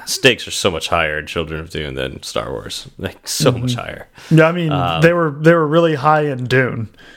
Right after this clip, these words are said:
Speaker 2: It's
Speaker 1: Yeah.
Speaker 2: basically the entire <laughs> universe
Speaker 1: Yeah,
Speaker 2: hinging, hinging
Speaker 1: yeah.
Speaker 2: on this one planet.
Speaker 1: Yeah,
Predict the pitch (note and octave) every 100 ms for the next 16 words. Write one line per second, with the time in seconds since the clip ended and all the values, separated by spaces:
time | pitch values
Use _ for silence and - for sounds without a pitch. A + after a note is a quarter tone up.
0 | - D#3+ - - - - - B2+ B2 G2
1 | E3+ D#3+ D#3+ D#3+ D3 C3+ C3 D3+ C#3+ D3+
2 | C3+ C3 C#3+ B2+ A#2+ B2+ - - G3 A#3
3 | - - - - B3 G#3+ B2 A3+ F3 G#3
4 | F3+ F#3+ G#3 G3+ F#3+ F3 D#3+ D3+ D3+ D#3
5 | C#3+ C#3+ D3 C3 B2+ - - - - -
6 | G#2+ F2+